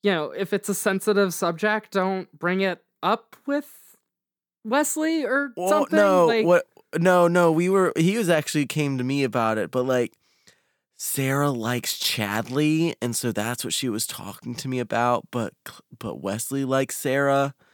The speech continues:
Speaker 2: and so I don't wanna hurt Wesley's feelings.
Speaker 1: Clayton, Clayton, oh my God. That's exactly, this is exactly what I'm talking about.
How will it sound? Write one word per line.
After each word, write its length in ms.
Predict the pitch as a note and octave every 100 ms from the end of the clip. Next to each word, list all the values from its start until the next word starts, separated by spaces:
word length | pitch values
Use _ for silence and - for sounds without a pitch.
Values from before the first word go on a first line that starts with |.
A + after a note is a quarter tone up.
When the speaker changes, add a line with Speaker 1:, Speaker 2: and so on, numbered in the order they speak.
| _ _ _ -
Speaker 2:
and 100 | A#2+
so 100 | B2
I 80 | C3
don't 100 | C#3
wanna 160 | C3
hurt 260 | A#2+ C3 - -
Wesley's 580 | G#2+ B2+ - B2+ G#2
feelings. 960 | - - A#2 B2 C3 C3 C3 B2 - - _ _ _ _ _ _ _ -
Speaker 1:
Clayton, 420 | - A#3+ E3+ C#3
Clayton, 440 | - A3+ G#3 C#3+ A2+ -
oh 100 | - -
my 60 |
God. 100 | - - - - _ _ _ -
That's 180 | A#3 B3+
exactly, 480 | G3+ A#3 A#3 A#3 -
this 180 | G#3 A3
is 160 | B3+
exactly 400 | A3 F3+ A3+ A3+
what 100 | A3+
I'm 100 | G3+
talking 380 | F#3+ G3 F#3+ C#3+
about. 360 | B2+ G2 E2+